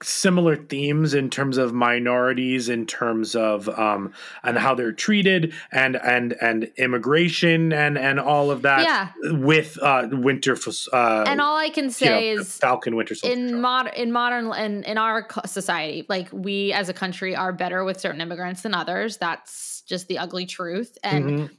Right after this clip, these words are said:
Speaker 2: so New Asgard is not gonna bother the government the way that these aliens are.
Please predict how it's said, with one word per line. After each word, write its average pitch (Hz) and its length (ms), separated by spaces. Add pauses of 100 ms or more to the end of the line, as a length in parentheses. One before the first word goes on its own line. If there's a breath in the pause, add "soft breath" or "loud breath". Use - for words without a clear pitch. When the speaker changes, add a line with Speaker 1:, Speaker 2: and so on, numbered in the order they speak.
Speaker 2:
so 214 200
New 208 180
Asgard 220 400
is 208 100
not 226 180
gonna 214 140
bother 180 640 (140)
the 196 80
government 185 640 (360 soft breath)
the 202 120
way 180 440
that 165 520 (100)
these 196 220
aliens 170 460
are. - 160